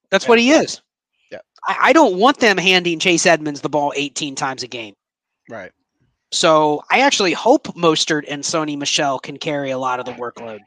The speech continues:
Speaker 2: Okay. Yeah, I, I like it. I'm, I'm down with it.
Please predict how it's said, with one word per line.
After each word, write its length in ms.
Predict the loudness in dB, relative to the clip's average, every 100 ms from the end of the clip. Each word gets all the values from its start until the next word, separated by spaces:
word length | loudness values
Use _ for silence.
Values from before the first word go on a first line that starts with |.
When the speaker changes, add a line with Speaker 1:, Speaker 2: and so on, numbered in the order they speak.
| _ _ _ _ _ _ _ _ _ _ _ -20 -20 -20 _ _ _ _ _ -12
Speaker 2:
Okay. 140 | -12 -12 -20 _ -10
Yeah, 200 | -8 -2
I, 140 | 0
I 160 | 0 0
like 260 | 0 -4 -6
it. 140 | -12 -10
I'm, 160 | -12 -8
I'm 200 | -10 -6
down 240 | -6 -6
with 100 | -8
it. 120 | -10